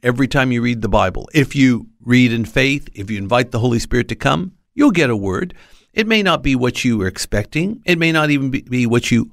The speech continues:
wanted to hear, but I can assure you it'll be what you need to hear. And the other thing is, I just know that when people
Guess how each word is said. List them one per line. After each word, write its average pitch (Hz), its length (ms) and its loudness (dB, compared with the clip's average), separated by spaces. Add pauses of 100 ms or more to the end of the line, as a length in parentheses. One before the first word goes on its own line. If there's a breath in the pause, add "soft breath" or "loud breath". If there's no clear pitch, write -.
wanted 127 540 0
to 117 80 -2
hear, 95 340 -4 (340 soft breath)
but 117 160 4
I 113 120 4
can 107 180 -4
assure 202 340 4
you 107 300 0 (200 loud breath)
it'll 139 200 4
be 117 160 0
what 113 260 -2
you 120 220 2 (180 loud breath)
need 147 460 2
to 107 80 0
hear. 92 340 -4 (580 soft breath)
And 160 540 0
the 151 180 2
other 208 200 2
thing 143 320 0
is, 110 240 -2
I 151 160 2
just 185 240 -4
know 127 480 2
that 117 180 0
when 113 160 -2
people 170 640 2